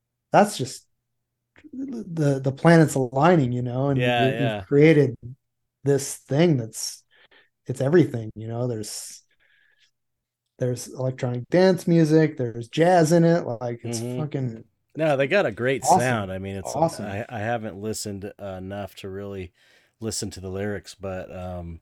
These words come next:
Speaker 1: You can't put 'em in a box,
Speaker 2: Yeah.
Speaker 1: which I love that with any kind of music.
Speaker 2: Yeah, yeah.
Speaker 1: Like, you're not a stereotype of yourself, and you're not, you know, there's not an, uh, um, a music mogul telling you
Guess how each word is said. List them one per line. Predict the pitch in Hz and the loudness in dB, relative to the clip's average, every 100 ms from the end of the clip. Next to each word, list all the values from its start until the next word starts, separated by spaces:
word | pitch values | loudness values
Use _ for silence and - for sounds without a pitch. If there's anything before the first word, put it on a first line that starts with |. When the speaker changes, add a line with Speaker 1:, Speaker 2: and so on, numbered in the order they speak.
| _ _ _ | _ _ _
Speaker 1:
You | 147 | 0
can't | 214 214 | 6 6
put | 208 190 | 6 6
'em | |
in | 143 | 4
a | |
box, | 113 135 120 117 - - | 2 -2 -4 -10 -18 -8
Speaker 2:
Yeah. | 107 104 98 | -4 -2 -2
Speaker 1:
which | 117 - - - - | -6 -8 -16 -16 0
I | 147 156 123 113 - - | 4 6 4 -4 -16 -16
love | 110 123 139 123 | -6 -2 -2 -6
that | 113 104 | -10 -10
with | 113 110 | -8 -4
any | 147 | -4
kind | 139 101 | -4 -10
of | 98 | -14
music. | 101 107 90 | -14 -14 -10
Speaker 2:
Yeah, | 110 104 98 92 87 | -6 -4 -6 -8 -12
yeah. | 107 101 95 90 - | -10 -8 -8 -10 -8
Speaker 1:
Like, | 123 143 | -6 2
you're | 156 | 6
not | 151 151 143 | 8 6 4
a | |
stereotype | 139 - 143 147 131 120 131 127 | 2 2 4 4 4 0 -4 -2
of | 123 | -4
yourself, | 120 113 - 135 131 127 | -4 -8 -2 0 0 -4
and | 113 | -6
you're | 113 | -6
not, | 113 117 120 117 _ _ - - - - - - _ - | -6 -6 -8 -10 _ _ -20 -20 -20 -20 -20 -20 _ -2
you | 143 | 2
know, | 135 127 | 4 4
there's | 127 135 147 | 4 2 4
not | 143 135 | 4 4
an, | 123 123 | 2 -4
uh, | 127 123 120 117 - | -4 -4 -4 -8 -8
um, | 127 120 117 110 110 107 _ _ _ _ 131 107 - - | -4 -4 -4 -6 -8 -12 _ _ _ _ -18 -18 -18 -8
a | 123 120 | -6 0
music | 135 156 147 131 | 4 6 6 4
mogul | 131 123 123 | 2 2 -4
telling | 120 139 131 127 | -4 -2 0 2
you | 127 123 117 117 - - | 0 0 -2 -6 -8 -14